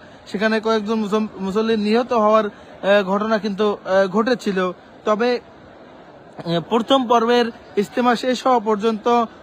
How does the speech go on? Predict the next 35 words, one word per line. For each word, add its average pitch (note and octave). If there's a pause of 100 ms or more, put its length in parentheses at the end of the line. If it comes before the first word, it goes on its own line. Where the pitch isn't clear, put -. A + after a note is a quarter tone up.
(120)
কোনো B3+
ধরনের A3+
বিশৃঙ্খলা G#3+
ছাড়াই A3
কিন্তু G#3+ (280)
আখ-, G3
আহ, G3+
আখেরি A3+
মোনাজাতদের G#3
মধ্য G#3
দিয়ে G#3
কিন্তু G3
এই G3 (320)
প্রথম A3
পর্বের G#3
ইস্তেমা G#3
শেষ G#3
হয়েছে। A#3 (500)
এবং, A3 (400)
আহ, G3
ইস্তেমা B3
শেষে C4 (300)
মুসল্লিরা A#3+
কিন্তু G#3+
যার G#3
যার A3+
গন্তব্যে G#3+
যাওয়ার G#3+
জন্য G#3 (240)
রওনা A3+
দিয়েছেন। A3
আমরা A3
সরাসরি A#3
যুক্ত A3+
রয়েছি B3+